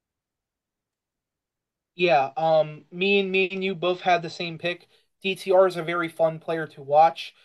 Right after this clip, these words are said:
Like you mentioned, I think you really hammered in a lot of his, um, his, uh, his, um, strengths and weaknesses.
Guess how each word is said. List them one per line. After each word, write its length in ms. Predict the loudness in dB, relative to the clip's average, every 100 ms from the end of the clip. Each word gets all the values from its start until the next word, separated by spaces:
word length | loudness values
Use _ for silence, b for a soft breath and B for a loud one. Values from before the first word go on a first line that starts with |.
| b _
Like 140 | -12 -8
you 60 |
mentioned, 380 | -4 -4 -2 -2
I 100 | 0
think 240 | -2 -6
you 100 | -8
really 680 | -2 2 4 2 -2 -10 -16 _
hammered 340 | -10 -4 -2 0
in 140 | -2
a 100 | 0
lot 240 | 4 4
of 180 | 2 -2
his, 720 | -8 -8 -8 -8 -14 -18 -20 _ _ _ _ _
um, 380 | 2 2 0 -10 _
his, 420 | _ -6 -6 -10 -6
uh, 280 | -4 -2 -4 -8 _ _ _ _ _ _ _ _
his, 320 | -10 -10 -8
um, 460 | -6 -6 -6 -14 -20 _ _
strengths 360 | -8 -4 -4 -6
and 120 | -10
weaknesses. 600 | -12 -12 -6 -6 -6 -10